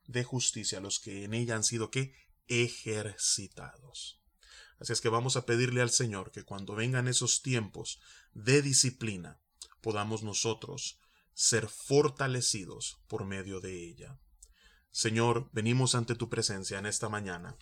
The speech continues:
en primer lugar dándote las gracias porque en tu palabra vemos nosotros que nuestro sufrimiento y nuestra aflicción, que en ocasiones es producida por tu disciplina en nuestras vidas,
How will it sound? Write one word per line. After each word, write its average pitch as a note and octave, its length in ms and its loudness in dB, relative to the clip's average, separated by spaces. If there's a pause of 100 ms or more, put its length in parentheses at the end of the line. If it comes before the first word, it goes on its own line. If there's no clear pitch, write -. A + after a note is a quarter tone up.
(140)
en A2 120 -2
primer A2 300 0
lugar A#2 340 6
dándote A#2 320 2
las A2+ 200 0
gracias G2+ 520 -2 (320)
porque G#2+ 420 0 (460)
en G#2+ 220 -2
tu C3+ 160 0
palabra G#2 520 0
vemos A2 320 -2
nosotros A#2 580 -4
que - 180 -10
nuestro B2+ 720 4 (260)
sufrimiento A2+ 720 2
y G2+ 40 -2
nuestra B2 340 2
aflicción, A2+ 680 -2
que A2 180 -2
en G#2 100 -6
ocasiones G#2+ 720 -2
es A#2+ 120 -2
producida G#2 680 -4 (340)
por A2 180 0
tu D3+ 220 -2
disciplina B2 680 0
en G#2 80 -6
nuestras A2 480 0
vidas, G2+ 440 -6